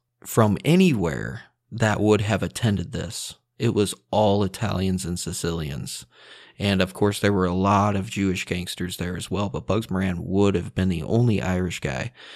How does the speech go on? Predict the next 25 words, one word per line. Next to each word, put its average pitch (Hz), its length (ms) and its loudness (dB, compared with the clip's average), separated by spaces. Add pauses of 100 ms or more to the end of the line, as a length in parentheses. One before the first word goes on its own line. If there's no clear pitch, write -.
(140)
whether 107 300 4
it 104 160 2
be 104 180 0
by 87 480 -4
chance 101 580 -2
or 92 260 -2
whether 95 320 -2
they 92 380 -2 (240)
purposely 98 500 0
chose 117 380 4
it 92 120 -4
that 82 240 -4
way. 87 300 -6 (520)
But 98 540 2
after 131 300 2
the 123 100 4
Saint 117 260 2
<laughs> 104 60 -2
Valentine's 104 640 2
Day - 160 -2
Massacre - 640 0
a - 60 -2
couple 120 280 -2
months 104 220 0
before, 107 540 2